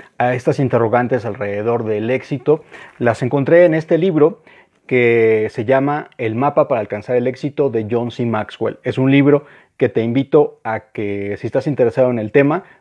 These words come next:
pues lo incorpores en tu biblioteca. Esto es Código siete tres, mi nombre es Gerardo Villaságar. Te invito a que te suscribas a mi canal de YouTube,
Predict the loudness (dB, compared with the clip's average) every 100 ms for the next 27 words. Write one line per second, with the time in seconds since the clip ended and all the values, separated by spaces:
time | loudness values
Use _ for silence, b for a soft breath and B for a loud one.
0 | _ -6 -4 -6 -4 0 0 -2 -12 -8
1 | -6 -4 -4 -4 -4 -6 -6 -8 _ B
2 | B -2 0 4 2 2 2 6 6 4
3 | 0 -2 2 2 0 -4 -8 -4 -4 -4
4 | -4 -4 -2 -4 -6 -4 -4 -4 -6 B
5 | B _ 0 2 2 0 -4 -8 -4 0
6 | 2 0 -4 -12 -10 -6 -6 -4 -2 -4
7 | 0 0